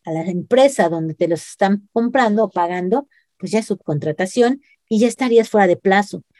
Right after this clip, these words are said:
¿Y saben por qué me pre-, me preocupa muchísimo la fuera de plazo? Porque por lo menos el criterio de la Secretaría del Trabajo,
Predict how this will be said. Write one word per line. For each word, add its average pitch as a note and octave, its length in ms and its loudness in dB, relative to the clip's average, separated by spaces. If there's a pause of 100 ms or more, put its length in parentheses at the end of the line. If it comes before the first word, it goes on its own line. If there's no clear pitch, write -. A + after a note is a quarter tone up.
(220)
¿Y C4 80 -4
saben G4 300 4
por C4+ 160 0
qué D4+ 120 0
me E4+ 140 2
pre-, A3 300 2
me G#3+ 200 0
preocupa A#3+ 460 0
muchísimo C4 640 -2
la G3 120 2
fuera G#3 220 0
de A3+ 80 2
plazo? F3 540 -2 (400)
Porque C#4+ 380 4
por C#4 300 4
lo C#4+ 160 4
menos C#4+ 540 2
el F#3+ 160 -2
criterio B3+ 580 2
de A#3 140 2
la B3 200 0
Secretaría G3 800 2
del F#3 200 2
Trabajo, A3 520 0